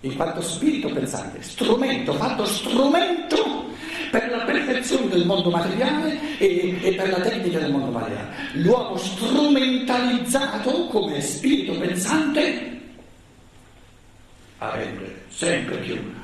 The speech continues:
complesso il mondo della materia e sempre più complesso il mondo della tecnica. Bellissima pensata. Sì, saltasse fuori che questa pensata non ci dà la felicità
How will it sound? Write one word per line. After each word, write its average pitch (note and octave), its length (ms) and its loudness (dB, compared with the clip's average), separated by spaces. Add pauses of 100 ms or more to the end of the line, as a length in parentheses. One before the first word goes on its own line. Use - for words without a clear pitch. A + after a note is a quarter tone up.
complesso - 920 0
il A#2 120 -4
mondo B2 220 0
della A#2+ 140 0
materia G#2+ 440 -4
e G#2 60 -6
sempre C3+ 320 -4
più A#2 240 -4 (200)
complesso C#3+ 400 -6
il A2+ 80 -6
mondo G#2+ 260 -10
della - 160 -10
tecnica. - 380 -14 (520)
Bellissima C4+ 600 -2
pensata. - 540 -6 (540)
Sì, - 680 -2 (460)
saltasse - 540 -4
fuori - 380 -6 (760)
che - 120 -4
questa - 280 -2
pensata - 680 -6 (240)
non G#3 600 4
ci F3+ 300 0
dà E3+ 340 -2
la D#3 220 0
felicità E3+ 760 0